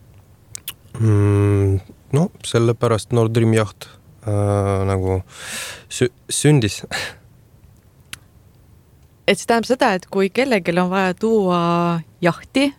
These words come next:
Speaker 2: või purjekat teisest osariigist, teisest riigist Eestisse, siis seda teenust saab ka teie käest täna?
Speaker 1: Jah, jah, täpselt nii. Meil on, äh, meeskond, kes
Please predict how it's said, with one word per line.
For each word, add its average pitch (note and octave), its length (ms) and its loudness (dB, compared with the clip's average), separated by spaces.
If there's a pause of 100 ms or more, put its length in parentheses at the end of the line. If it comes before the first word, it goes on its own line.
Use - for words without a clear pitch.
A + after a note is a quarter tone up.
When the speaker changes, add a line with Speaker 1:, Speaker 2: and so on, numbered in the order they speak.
(120)
Speaker 2:
või F3 160 2
purjekat G3+ 560 -2 (160)
teisest G3+ 400 -2
osariigist, F#3 640 -2
teisest D#3+ 340 -4
riigist G3+ 380 -2 (540)
Eestisse, G3+ 680 2
siis - 300 -6
seda G#3+ 240 0
teenust F3+ 320 -2
saab - 160 -6
ka F#3 80 2
teie D3 240 -2
käest - 300 -10
täna? - 180 -6 (640)
Speaker 1:
Jah, D#3+ 240 4 (440)
jah, A#2+ 260 0 (120)
täpselt A#2 400 -2
nii. B2 160 4
Meil A2 300 4
on, G#2+ 320 2
äh, G#2 140 4 (100)
meeskond, G#2+ 640 0
kes F#2+ 220 -4